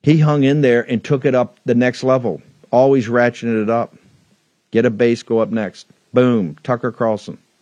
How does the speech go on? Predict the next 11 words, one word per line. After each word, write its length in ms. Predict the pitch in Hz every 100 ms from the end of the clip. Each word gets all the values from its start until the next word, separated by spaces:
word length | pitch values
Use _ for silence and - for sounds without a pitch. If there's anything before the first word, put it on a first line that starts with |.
| _ _ _ _ _ _ _ _ _ _ _ _ _ _ _ _ _ -
The 80 |
Murdochs 540 | 104 110 120 110 90 -
took 200 | 101 -
him 140 | 85
out. 160 | 76 73 _ _ _ _ _ _ _ _ -
Remember 420 | 117 127 120 101
that. 200 | 80 73 _ _ _ _ -
If 80 |
you 120 | 120 143
watch 300 | 147 147 -
Fox 680 | - 135 143 151 - -